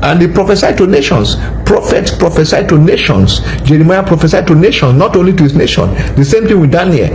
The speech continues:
The same thing with Ezekiel. For those of you that say, "Speak only about your nation." No, prophets are not, they are not restricted to the nation. I will keep speaking. So I called when I got there the third time.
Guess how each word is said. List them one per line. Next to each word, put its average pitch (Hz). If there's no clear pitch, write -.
The 139
same 214
thing 202
with 156
Ezekiel. 143
For 151
those 202
of 175
you 190
that 165
say, 165
"Speak -
only 220
about 156
your 139
nation." 147
No, 285
prophets 202
are 165
not, 170
they 147
are 143
not 190
restricted 160
to 147
the 123
nation. 123
I -
will 131
keep 170
speaking. 107
So 139
I 151
called 170
when 151
I 131
got 160
there 135
the 127
third 185
time. 151